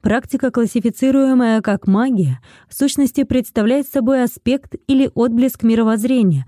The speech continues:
которого придерживаются некоторые люди в разные моменты своего исторического развития.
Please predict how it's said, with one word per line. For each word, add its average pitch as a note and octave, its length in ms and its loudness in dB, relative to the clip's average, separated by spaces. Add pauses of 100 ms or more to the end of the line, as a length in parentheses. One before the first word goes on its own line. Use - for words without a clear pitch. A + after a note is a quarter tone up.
(280)
которого F#3 400 0
придерживаются G#3+ 960 0
некоторые A#3 540 0
люди B3 280 2
в G#3+ 80 0
разные B3+ 380 2
моменты A3 520 2
своего G#3 420 2
исторического F#3 720 0
развития. F3+ 600 -2